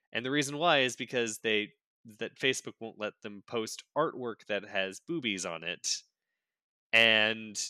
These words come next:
they were banned for having adult content. So the Vienna Tourist Board's like, "Well, okay, we're just gonna start our own OnlyFans account." And it's, uh, it's great. Uh,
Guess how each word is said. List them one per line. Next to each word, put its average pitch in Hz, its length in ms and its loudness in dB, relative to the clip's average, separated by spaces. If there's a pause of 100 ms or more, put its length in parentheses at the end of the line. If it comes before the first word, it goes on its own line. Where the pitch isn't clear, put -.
(220)
they 127 160 2
were 120 100 -2
banned 131 400 6
for 127 140 -6
having 117 260 -2
adult 101 400 -8
content. 90 500 -4 (1200)
So 110 320 2 (400)
the 101 440 4
Vienna 127 220 6
Tourist 180 340 -2
Board's 117 220 -4
like, 113 160 -4
"Well, 98 140 -6
okay, 127 320 8
we're 117 160 -4
just 160 140 -6
gonna 101 120 -8
start 98 200 -4
our 98 140 -6
own 120 100 -10
OnlyFans 101 580 -4
account." 80 400 -4 (600)
And 120 640 -2 (580)
it's, 143 360 -2
uh, 143 260 2
it's 170 180 -6
great. 101 440 4 (480)
Uh, 113 220 -18